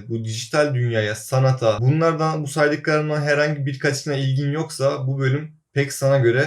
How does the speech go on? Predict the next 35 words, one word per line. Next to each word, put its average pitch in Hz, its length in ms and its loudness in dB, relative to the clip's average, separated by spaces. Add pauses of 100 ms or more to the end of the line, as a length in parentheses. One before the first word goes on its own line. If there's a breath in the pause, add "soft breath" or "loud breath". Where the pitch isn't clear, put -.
(160)
olmayabilir. 127 920 0
Yetenek 160 400 2
sınavının 185 420 2
kalkması 165 640 0
ve 165 280 6
bu 147 120 0
bölümün 170 320 4
puanlarının 160 460 -2
çok 165 240 -6
da 165 40 -4
yüksek 147 400 -4
olmamasıyla 143 800 -2
birlikte 139 580 0
bu 147 80 -6
bölüme 147 380 0
talep 160 400 2
bir 151 180 0
hayli 147 320 2
arttı 127 380 0
son 120 220 -4
zamanlarda. 104 760 -4
Ben 120 140 2
üniversiteye 170 520 2
girdiğimde 170 580 0
sınıf 170 340 -4
altmış 151 440 -2
kişiydi 151 500 -4
ve 151 260 2
atölyelerin 170 640 4
çok 170 260 -4
da 143 180 -2
büyük 156 220 -4
olmamasından 165 840 -2
dolayı 165 400 -2
sınıfı 147 460 -6